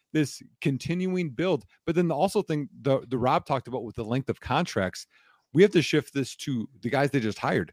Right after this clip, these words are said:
Most assistant coaches get three-year contracts. So if you put that into, okay, we just got quarterbacks, we just got Thomas Brown, we just got Waldron.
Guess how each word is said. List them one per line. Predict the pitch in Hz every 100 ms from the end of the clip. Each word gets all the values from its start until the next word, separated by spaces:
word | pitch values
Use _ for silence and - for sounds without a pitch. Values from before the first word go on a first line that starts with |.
| _
Most | 110 165 196
assistant | 214 - 190 127
coaches | - 156 135 -
get | 107 -
three-year | 135 135 110
contracts. | 110 113 - - - - _ _ _
So | - 127
if | 127
you |
put | 185 233 120
that | 127 190 170
into, | 135 117 127 110
okay, | 113 110
we | 95
just | 104 -
got | 85 -
quarterbacks, | - 147 143 151 147 143 - - _
we | 113
just | 104
got | 113 95
Thomas | 127 127 120
Brown, | - 123 127 127 - -
we |
just | 101 -
got | 127
Waldron. | 131 143 151 117 117